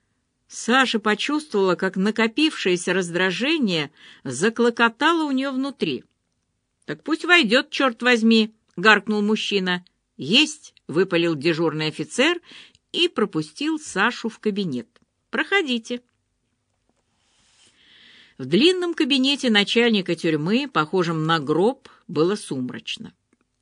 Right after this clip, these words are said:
Стол у дальней стены был абсолютно пуст. Только лампа, тусклая, с зелёным абажуром.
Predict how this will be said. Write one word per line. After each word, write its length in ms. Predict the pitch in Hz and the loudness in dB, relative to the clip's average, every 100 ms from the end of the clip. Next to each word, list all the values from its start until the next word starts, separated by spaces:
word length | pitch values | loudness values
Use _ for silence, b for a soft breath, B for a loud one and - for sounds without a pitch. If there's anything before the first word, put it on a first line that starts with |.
| b b b | b b b
Стол 520 | - - - 285 320 302 | -18 -14 -4 2 2 2
у 80 | |
дальней 420 | 240 262 262 247 240 | 4 4 4 4 2
стены 460 | - 233 220 220 | 0 0 4 4
был 180 | 185 170 | 4 2
абсолютно 640 | 165 - 170 196 226 220 | 0 0 0 0 -2 -4
пуст. 460 | 220 - 135 - - _ _ - - | -4 -6 -12 -12 -20 _ _ -20 -4
Только 320 | 294 320 262 | -2 -2 0
лампа, 600 | 226 175 143 131 - 147 _ _ - | 4 4 4 -2 -14 -18 _ _ -6
тусклая, 640 | 254 302 302 - 254 240 226 - b b | -2 -2 -4 -4 0 0 -4 -18 b b
с 60 | - | -10
зелёным 580 | 131 147 180 208 214 196 | -2 2 2 2 0 -2
абажуром. 640 | 185 180 143 131 127 117 | 0 -2 -2 -8 -8 -12